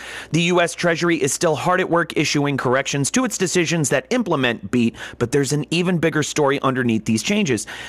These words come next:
The Treasury's conduct over beat alone, as well as how it's gone about provisions under the Global Intangible Low Tax Income Regime,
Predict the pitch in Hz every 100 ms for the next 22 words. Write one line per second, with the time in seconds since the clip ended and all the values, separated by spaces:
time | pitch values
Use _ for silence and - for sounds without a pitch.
0 | - 120 160 143 139 127 - 180 180 185
1 | 180 135 107 104 104 98 131 220 233 143
2 | 110 104 101 - 104 98 - 113 104 92
3 | 107 - - 120 101 120 113 127 123 117
4 | 127 113 110 110 104 117 117 120 117 110
5 | 104 123 123 117 113 107 113 107 - 117
6 | 107 - 120 113 113 107 104 120 139